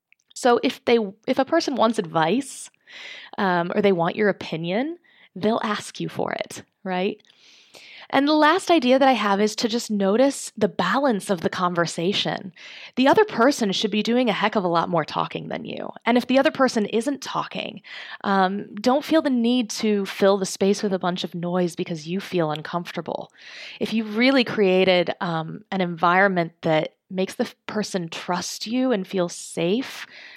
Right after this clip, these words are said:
um, and open enough to process what they're going through, the conversation is going to be naturally slower.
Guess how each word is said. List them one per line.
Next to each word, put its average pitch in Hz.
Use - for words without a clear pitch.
um, 175
and 190
open 202
enough 196
to 180
process 202
what 180
they're 170
going 175
through, -
the 220
conversation 240
is 202
going 196
to 180
be 180
naturally 175
slower. 165